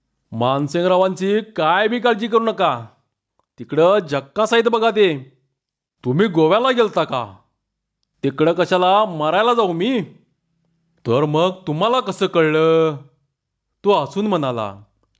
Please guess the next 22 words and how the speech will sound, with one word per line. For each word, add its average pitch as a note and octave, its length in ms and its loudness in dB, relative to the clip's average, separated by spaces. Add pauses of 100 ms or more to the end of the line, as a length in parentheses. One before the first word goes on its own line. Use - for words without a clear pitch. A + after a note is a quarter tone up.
(380)
"अहो, D#3 360 0
बेळगावला D3+ 680 0
गेलो A3+ 140 0
होतो F#3+ 200 0
मी." F#3+ 420 -2 (1080)
"बरं, B2+ 520 -2 (420)
तिथं D#3+ 300 0
बातमी D#3+ 320 -2
कळली C3 280 -6
होय?" D3+ 340 -2 (1040)
"अहो, C3 420 0
बातमी C#3 460 -2
नाही, G3+ 540 0 (600)
खुद्द E3 280 0 (200)
मानसिंगरावच A#3+ 840 0
तिथं A3+ 200 -4
आहेत E3+ 280 -4 (520)
बेळगावला." E3 800 0 (840)
"होय G3 220 0
का? F3 320 -2 (520)
सुटून A3 360 -4
आलाय?" E3+ 460 -2